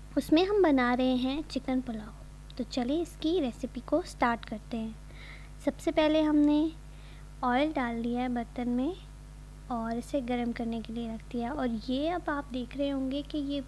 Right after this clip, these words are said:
काफ़ी ज़्यादा quantity में cooking हो रही है, कुछ बन रहा है।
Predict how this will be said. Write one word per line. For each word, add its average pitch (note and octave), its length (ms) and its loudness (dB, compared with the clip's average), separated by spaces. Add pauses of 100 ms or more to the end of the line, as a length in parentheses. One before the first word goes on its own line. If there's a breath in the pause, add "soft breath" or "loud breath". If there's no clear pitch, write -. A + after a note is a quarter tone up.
काफ़ी C4 540 -2
ज़्यादा A3+ 520 -4
quantity B3+ 500 -2
में B3+ 160 2
cooking A#3+ 420 -2
हो A#3 80 0
रही A#3 240 -2
है, A#3 60 -4
कुछ - 360 -6
बन A3+ 140 -2
रहा A3+ 180 -2
है। A#3 100 -2